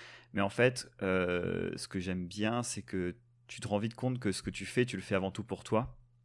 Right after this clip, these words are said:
et pas pour aller, pour le coup, chercher la validation du coach ou la validation du... des autres,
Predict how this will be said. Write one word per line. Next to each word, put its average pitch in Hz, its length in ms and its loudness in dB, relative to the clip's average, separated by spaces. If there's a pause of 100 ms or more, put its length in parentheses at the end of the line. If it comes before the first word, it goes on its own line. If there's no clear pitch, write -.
(320)
et 101 100 4
pas 127 160 6
pour 113 200 4
aller, 110 140 6
pour 107 180 0
le 104 40 2
coup, - 180 -4
chercher 120 560 2 (200)
la 101 160 8
validation 104 440 2
du 101 120 -6
coach 123 420 2 (380)
ou 113 160 6
la 110 160 8
validation 107 500 4
du... 95 160 -4
des 95 180 0
autres, - 280 0